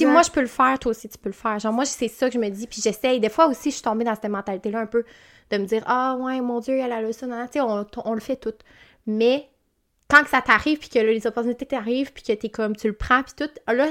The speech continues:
Speaker 2: on dirait que c'est,
Speaker 1: Ah oui.
Speaker 2: t'as pas envie de jalouser les autres parce
Speaker 1: Ouais.
Speaker 2: que tu vis ta vie de
Speaker 1: Oui,
Speaker 2: rêve,
Speaker 1: c'est
Speaker 2: genre.
Speaker 1: ça. Puis tu l'as vraiment comme manifesté,
Speaker 2: Oui, hey,
Speaker 1: puis
Speaker 2: je l'ai
Speaker 1: tout.
Speaker 2: tellement manifesté.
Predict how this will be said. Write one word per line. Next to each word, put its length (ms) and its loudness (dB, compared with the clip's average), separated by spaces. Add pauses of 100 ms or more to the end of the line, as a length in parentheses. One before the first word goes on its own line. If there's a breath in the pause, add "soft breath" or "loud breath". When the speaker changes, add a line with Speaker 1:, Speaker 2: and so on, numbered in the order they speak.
(140)
Speaker 2:
on 100 -2
dirait 160 -2
que 100 -8
c'est, 200 -2 (280 soft breath)
Speaker 1:
Ah 100 -8 (100)
oui. 200 -4
Speaker 2:
t'as 140 4
pas 200 4 (120)
envie 220 0
de 100 2
jalouser 380 0
les 100 -2
autres 160 -2
parce 160 -4
Speaker 1:
Ouais. 140 -2
Speaker 2:
que 80 -6
tu 80 -4
vis 160 -4
ta 180 -4
vie 180 -6
de 120 -2
Speaker 1:
Oui, 40 0
Speaker 2:
rêve, 200 -2
Speaker 1:
c'est 100 -8
Speaker 2:
genre. 120 -6
Speaker 1:
ça. 60 -2 (460 soft breath)
Puis 100 -20
tu 120 0
l'as 100 4
vraiment 320 0
comme 220 -4
manifesté, 640 -6
Speaker 2:
Oui, 160 6
hey, 60 6
Speaker 1:
puis 120 6
Speaker 2:
je 60 0
l'ai 60 4
Speaker 1:
tout. 60 2
Speaker 2:
tellement 200 6
manifesté. 580 4